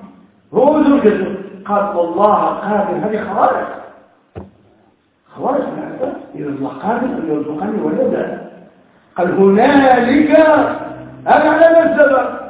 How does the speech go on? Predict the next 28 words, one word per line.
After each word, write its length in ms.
لما 280
رأى، 380
لما، 380
لما 260
رأى، 360
"هنالك 1300
دعا 400
زكريا 520
ربه، 400
قال: 140
'رب 260
هب 60
لي 140
من 340
لدنك 440
ذرية 520
طيبة 440
إنك 240
سميع 220
الدعاء.'" 320
سجد 300
ولا، 300
ولا 200
لا؟ 460
سجد. 360
إيش 260
أعطاه 340
الله؟ 540